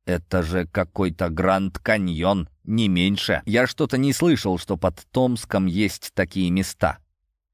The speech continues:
"Карьер старый, похоже", сказала Натаха, ткнув пальцем на ровные полосы на противоположном склоне. "Похоже на следы роторного экскаватора. Только почти незаметно уже".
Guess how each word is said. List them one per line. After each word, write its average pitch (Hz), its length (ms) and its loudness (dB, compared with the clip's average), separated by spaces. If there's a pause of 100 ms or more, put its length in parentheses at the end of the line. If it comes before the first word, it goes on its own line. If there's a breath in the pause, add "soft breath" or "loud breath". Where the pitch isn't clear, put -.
(100)
"Карьер 127 540 2
старый, 85 520 0
похоже", 90 680 -2
сказала 87 500 2
Натаха, 87 480 0
ткнув 98 540 0
пальцем 104 600 0 (200)
на 107 180 4
ровные 113 500 0
полосы 110 500 0
на 101 120 2
противоположном 95 880 0
склоне. 78 580 -2 (100)
"Похоже 165 440 0
на 139 140 0
следы 151 400 2
роторного 117 560 2
экскаватора. 104 760 0 (1000)
Только 127 320 0
почти - 520 -4
незаметно 120 800 0
уже". 80 400 -4